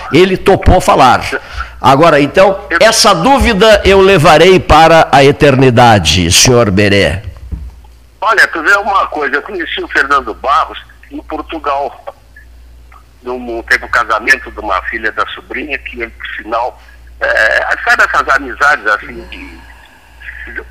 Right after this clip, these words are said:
Speaker 2: o cara é de uma simplicidade atroz, entendeu?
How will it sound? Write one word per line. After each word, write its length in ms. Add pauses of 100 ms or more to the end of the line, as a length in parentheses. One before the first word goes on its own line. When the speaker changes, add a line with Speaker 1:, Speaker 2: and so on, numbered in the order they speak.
(440)
Speaker 2:
o 100
cara 300
é 180
de 100
uma 260 (120)
simplicidade 880
atroz, 500 (1200)
entendeu? 420